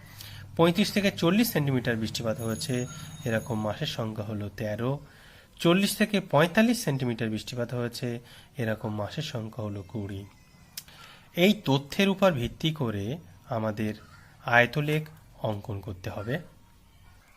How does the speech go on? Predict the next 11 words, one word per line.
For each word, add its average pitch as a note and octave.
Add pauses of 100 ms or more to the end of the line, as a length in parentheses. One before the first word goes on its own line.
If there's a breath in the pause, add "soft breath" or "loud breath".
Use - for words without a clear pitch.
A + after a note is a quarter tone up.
(100)
আয়তলেখ G3+ (120)
আমরা A2+
অঙ্কন C3+
করব A2 (680 loud breath)
এবং A#2+ (180)
আয়তলেখ E3
অঙ্কনের B2+
জন্য D3
আমাদের G#2+ (2000 soft breath)
কিছু F#3+
হিসাব C3+